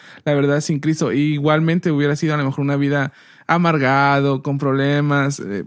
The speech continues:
este, pues, con muchas cosas que, que, pues, Dios me hizo libre, ¿no? Pero de verdad me, este, <laughs> me impactó esa pregunta que, que, que teníamos preparada para ti, pero que también es de, de analizar, porque dije, lejos de Dios,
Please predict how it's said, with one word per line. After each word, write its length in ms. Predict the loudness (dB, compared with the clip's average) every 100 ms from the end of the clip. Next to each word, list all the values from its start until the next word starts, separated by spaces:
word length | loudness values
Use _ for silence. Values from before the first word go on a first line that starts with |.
| -10 -6
este, 460 | -6 -4 -2 -2
pues, 360 | -4 -4 -4 -4
con 240 | -4 -2
muchas 280 | 0 0 -2
cosas 280 | -2 -2 -2
que, 300 | -2 -4 -4 -10 -20 -20 -6
que, 400 | -2 0 0 0
pues, 160 | -2 -2
Dios 220 | -2 0
me 80 | -2
hizo 200 | 0 0
libre, 360 | 2 0 -2 -6 -20 -20 _
¿no? 320 | -4 -2 -2 -2
Pero 520 | 0 0 0 -4 _ _ -6
de 140 | 0
verdad 280 | 2 2 2
me, 540 | 0 -2 0 2 2
este, 540 | 0 -2 -2 -2 -4 _ _
<laughs> 80 | 0
me 140 | 4
impactó 400 | 4 2 2 2
esa 220 | 2 2
pregunta 540 | 2 2 2 2 0 -2
que, 280 | -4 -4
que, 500 | -4 -2 0 -2 -6 -10 _ _ -6
que 80 |
teníamos 320 | -2 2 2 0
preparada 340 | 0 0 2
para 140 | 0 -2
ti, 120 | 0
pero 160 | 0
que 100 | -2
también 280 | -2 0 0
es 100 | 0
de, 180 | -2 -2
de 100 | -2
analizar, 440 | 0 0 0 -2
porque 220 | -2 -2 -2
dije, 260 | -2 -4 -6 -18 -20 _ _ _ _ _ -2
lejos 320 | 0 0 0
de 120 | 0
Dios, 400 | 2 0 -2